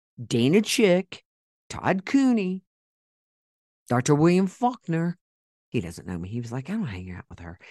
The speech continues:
No, but I read your stuff. Um, <laughs> so,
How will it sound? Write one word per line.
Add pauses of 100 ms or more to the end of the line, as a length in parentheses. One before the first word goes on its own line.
(220)
No, (200)
but
I
read
your
stuff. (960)
Um,
<laughs>
so,